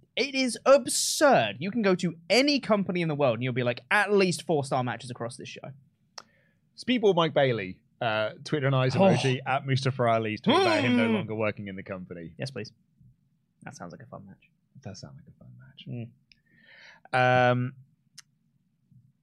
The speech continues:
Speaker 2: Kuzu here says, "What really sucks about Shelton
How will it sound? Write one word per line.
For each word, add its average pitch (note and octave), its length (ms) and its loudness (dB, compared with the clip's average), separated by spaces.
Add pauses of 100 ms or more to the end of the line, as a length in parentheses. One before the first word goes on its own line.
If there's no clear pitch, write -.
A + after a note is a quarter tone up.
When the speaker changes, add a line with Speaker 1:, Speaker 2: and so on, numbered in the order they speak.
(140)
Speaker 2:
Kuzu F3+ 640 4
here C3 280 4
says, A#2 260 0
"What F3 140 2
really G3+ 120 4
sucks - 320 2
about C#3 260 2
Shelton A2+ 500 0